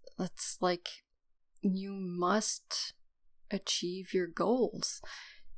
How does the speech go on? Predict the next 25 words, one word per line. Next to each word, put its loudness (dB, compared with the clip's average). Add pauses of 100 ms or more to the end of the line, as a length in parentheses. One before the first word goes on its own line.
(760)
Achieving 2
a -2 (160)
goal 0
is -4
such 0 (480)
a -2 (120)
big 2 (280)
deal. 2 (840)
Why 2
is 2
it -2
such 0
a -2
big -2
deal? 2
I 0
mean, -6 (720)
I 10
mean, 8
yes, 2 (760)
achieving 4
a -2
goal 6
is -2
a 0